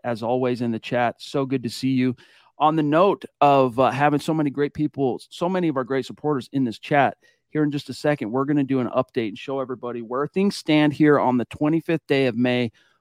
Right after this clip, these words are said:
on our Super Chat Superstar, uh, competition, the top ten for the raffle that we're gonna, we're gonna do on, uh, the first stream of June. Marcus Lewis Henna from across the pond. Love to see you, big dog. Thank you for the support on Facebook. He says, "Respect to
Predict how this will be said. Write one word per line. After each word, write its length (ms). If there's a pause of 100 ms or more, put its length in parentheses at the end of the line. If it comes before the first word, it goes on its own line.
on 100
our 60
Super 320
Chat 380
Superstar, 800 (180)
uh, 140
competition, 760
the 60
top 280
ten 200
for 100
the 100
raffle 440
that 140
we're 100
gonna, 260 (380)
we're 100
gonna 160
do 460
on, 360
uh, 320
the 60
first 240
stream 300
of 80
June. 260
Marcus 400
Lewis 220
Henna 200
from 160
across 360
the 80
pond. 440 (380)
Love 280
to 80
see 180
you, 100
big 220
dog. 300
Thank 180
you 80
for 80
the 80
support 320
on 120
Facebook. 420
He 80
says, 240
"Respect 420
to 220